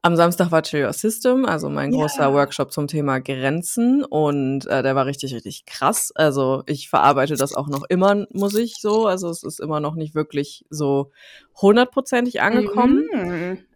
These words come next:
Speaker 1: aber, äh, so langsam auf jeden Fall und, ähm,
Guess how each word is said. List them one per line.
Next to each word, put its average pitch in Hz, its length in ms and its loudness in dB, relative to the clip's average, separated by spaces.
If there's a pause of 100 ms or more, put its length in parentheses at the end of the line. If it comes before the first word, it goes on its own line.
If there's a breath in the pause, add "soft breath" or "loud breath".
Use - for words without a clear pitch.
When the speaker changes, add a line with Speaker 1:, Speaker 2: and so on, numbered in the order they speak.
(120)
Speaker 1:
aber, 175 680 6
äh, 156 240 4
so 151 100 0
langsam 175 540 0
auf 175 180 -4
jeden 170 200 -2
Fall 170 420 0
und, 147 640 -2
ähm, 135 540 -4